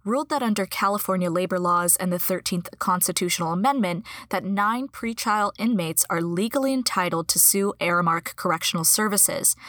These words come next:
as reported by the San Francisco Chronicle. According to the African American Intellectual History Society, recent works like Michelle Alexander's book,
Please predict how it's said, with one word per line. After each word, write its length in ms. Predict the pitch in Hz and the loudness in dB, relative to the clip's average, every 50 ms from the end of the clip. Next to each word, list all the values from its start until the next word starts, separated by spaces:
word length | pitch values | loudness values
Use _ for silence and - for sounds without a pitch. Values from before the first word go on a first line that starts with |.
| - - - | -20 -6 -4
as 160 | - 214 - | -2 0 0
reported 420 | 285 277 - - 208 190 185 185 175 | 0 -2 -2 -4 -2 -2 -2 -2 -2
by 140 | - 170 165 | -2 -2 0
the 100 | 185 175 | 0 0
San 240 | - - 160 165 | 0 0 0 -4
Francisco 520 | 170 - 165 - - 165 - - 175 170 165 | -4 -4 -4 -4 0 0 0 0 0 -2 -2
Chronicle. 640 | - - 165 151 151 151 - - - - - 202 - _ _ - - - - | -2 -2 0 0 0 -4 -8 -10 -10 -10 -10 -12 -14 _ _ -14 -14 -6 -4
According 340 | - 226 - 294 311 349 381 | -4 -2 0 -2 -2 -2 -2
to 100 | - 320 | -4 -4
the 140 | 196 - - | -2 0 0
African 360 | 202 202 - 214 202 - 202 | 0 0 0 -4 -2 0 0
American 460 | 190 190 214 180 175 175 - 185 170 - | 2 2 2 0 0 -2 -2 -4 -4 -2
Intellectual 640 | 185 185 - - 185 185 180 - - - 175 170 180 | -4 -4 -2 0 0 -2 0 -2 -2 -2 -2 -2 -4
History 500 | 180 - 277 285 - - - 185 175 170 | -2 0 2 2 2 2 2 0 2 0
Society, 640 | - - 175 - 180 175 175 175 170 170 165 175 - - - - - - - - | 2 2 2 2 2 0 0 -2 -2 -2 -4 -4 -8 -10 -14 -14 -14 -16 -14 -6
recent 340 | - 254 320 330 - 339 - | -4 0 2 2 2 2 0
works 300 | - 202 190 180 - - | 0 0 0 2 2 2
like 180 | 190 190 - - | 2 0 0 0
Michelle 380 | 196 196 - - 196 185 180 - | 0 0 0 2 2 0 0 0
Alexander's 680 | - 175 175 180 175 - 190 175 170 165 175 175 - | 0 0 0 0 0 0 2 2 0 0 0 -2 0
book, 280 | - - 208 208 - | 0 2 0 0 0